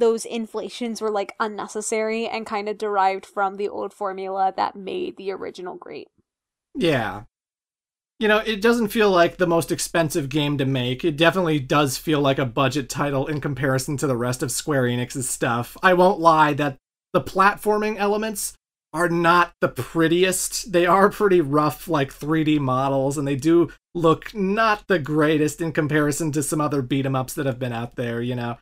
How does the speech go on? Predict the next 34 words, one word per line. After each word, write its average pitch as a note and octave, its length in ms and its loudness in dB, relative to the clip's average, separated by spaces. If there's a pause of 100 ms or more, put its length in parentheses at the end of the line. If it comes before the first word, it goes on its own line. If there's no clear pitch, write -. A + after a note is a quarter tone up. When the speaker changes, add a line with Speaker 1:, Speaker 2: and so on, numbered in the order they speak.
(180)
Speaker 2:
Streets A#3 340 4
of G3+ 100 6
Rage C#3+ 320 4
four, C#3+ 380 2
this C#3 220 0
is B2+ 160 -2
not. A2+ 420 -4 (640)
Speaker 1:
Oh. D3+ 200 -8
Speaker 2:
But D3 640 2 (340)
<laughs> - 120 -12 (720)
it's C4+ 140 4
not C4+ 160 10
a A#3+ 60 8
pretty F3 320 4
gr-, C3+ 140 0 (120)
it's F#3+ 140 0
not A#3 160 6
a G#3 60 4
particularly E3 580 0
pretty B2+ 340 -2
game, A2 480 -10 (100)
but, C3+ 360 2 (1300)
uh, G#3 320 6 (300)
I A3 120 2
just C4 240 0
feel C4 180 4
like A#3 220 4
the G3+ 200 0
game G3+ 260 2
would F3+ 160 2
be F#3 320 -2
far F#3 360 -2
more F#3 260 0
appreciated D3 840 -2